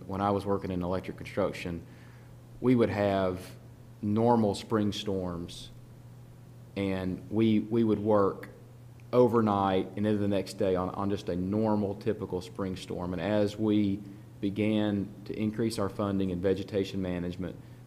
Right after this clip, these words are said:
beginning to change out those worst poles, things just began to change. The crews noticed it, um, and they would comment that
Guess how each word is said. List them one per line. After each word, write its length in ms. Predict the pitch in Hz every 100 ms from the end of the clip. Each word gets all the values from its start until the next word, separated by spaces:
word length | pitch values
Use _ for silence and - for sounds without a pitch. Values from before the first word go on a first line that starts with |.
| -
beginning 360 | 95 104 98
to 40 | 95
change 380 | - 98 98
out 220 | 98 98 98
those 180 | 98
worst 340 | 95 98 95 -
poles, 580 | - 92 87 87 - - - - - - - - -
things 340 | 117 123 117
just 320 | 117 113 101 -
began 320 | 87 90 85
to 60 |
change. 640 | 82 - 80 58 - - - -
The 60 |
crews 760 | - - 120 117 110 101 - - - - - - -
noticed 520 | 104 98 95 78 - -
it, 120 | - - - - -
um, 400 | 95 92 90 90 -
and 460 | 98 95 92 92 87 - - - - - -
they 240 | 104 113
would 200 | 113 104
comment 500 | 110 110 104 98 92
that 140 | 92